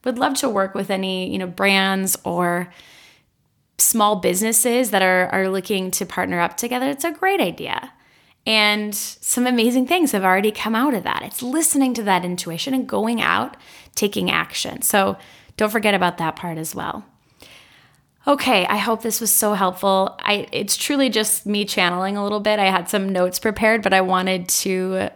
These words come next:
bring it from the heart. Let me know if this episode was helpful. Let me know if you enjoyed the self-care challenge. And I'm just so grateful for all of you. On Thursday is the final episode of the year. I'll just be reviewing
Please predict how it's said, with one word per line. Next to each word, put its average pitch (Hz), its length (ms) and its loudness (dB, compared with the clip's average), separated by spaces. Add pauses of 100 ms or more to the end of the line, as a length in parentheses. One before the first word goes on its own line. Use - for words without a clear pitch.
(180)
bring 220 220 -2
it 208 100 -2
from 196 160 0
the 175 100 0
heart. 180 580 -2 (360)
Let 240 220 2
me 277 140 4
know 233 160 2
if 220 160 0
this 202 160 -2
episode 196 400 0
was 185 160 -2
helpful. 202 560 0
Let 214 120 -2
me 302 120 4
know 254 240 6
if 208 260 0
you 208 140 2
enjoyed 190 460 0
the 190 120 0
self-care 180 400 0
challenge. 175 760 -2 (440)
And 196 340 2
I'm 233 140 0
just 294 180 2
so 262 120 4
grateful 185 320 2
for - 160 -2
all 175 180 0
of 175 140 -2
you. 220 320 0 (480)
On 214 160 2
Thursday 220 480 4
is 190 100 2
the 196 100 -2
final 196 300 2
episode 185 380 0
of 185 80 0
the 185 80 0
year. 190 280 4
I'll 185 140 4
just 226 180 -6
be 247 120 2
reviewing 202 720 -2